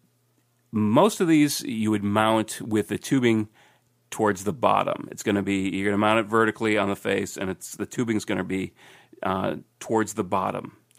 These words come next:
There's a couple of different ways that, uh, I've seen them penetrate the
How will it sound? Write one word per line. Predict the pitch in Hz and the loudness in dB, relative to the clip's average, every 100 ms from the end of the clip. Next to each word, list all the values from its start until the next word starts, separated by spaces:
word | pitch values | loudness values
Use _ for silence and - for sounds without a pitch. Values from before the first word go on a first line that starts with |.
| _ - - | _ -16 -6
There's | 110 | -6
a | 117 | -2
couple | 151 147 | 0 0
of | |
different | 123 131 107 | 0 0 0
ways | 98 107 107 107 95 | 2 4 4 2 2
that, | 104 95 - | 0 0 0
uh, | 104 104 | 2 2
I've | 104 101 | 0 0
seen | - 110 110 107 98 | -2 2 2 2 0
them | 98 101 98 - - - - | -2 -2 -4 -10 -20 -20 -10
penetrate | - 117 113 - 107 107 - | 0 0 0 2 2 2 0
the | 101 98 | 0 0